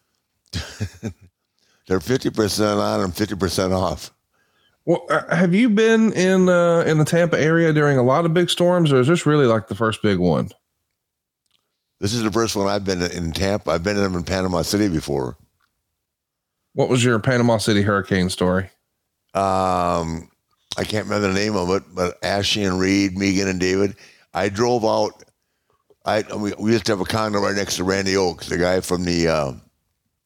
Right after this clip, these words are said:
Speaker 1: Alabama, remember?
Speaker 2: Yep.
Speaker 1: And, uh, we were neighbors, and I, I drove out of there. It hit so fast and flooded so fast. I drove out of there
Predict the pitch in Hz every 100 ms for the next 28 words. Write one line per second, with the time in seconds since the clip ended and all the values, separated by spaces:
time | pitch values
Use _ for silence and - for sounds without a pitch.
0 | _ _ _ _ - - _ _ _ _
1 | _ - 92 101 98 98 104 104 - -
2 | 92 104 110 - - _ _ 120 - -
3 | _ _ _ _ _ _ - 92 92 90
4 | 87 87 95 90 92 95 92 85 80 90
5 | 87 82 87 104 95 110 110 104 101 98
6 | 87 90 85 80 - - _ _ _ _
7 | 87 80 117 - 107 110 - 113 110 104
8 | 90 73 - 113 113 101 98 90 92 92
9 | 90 95 98 117 113 104 110 98 95 90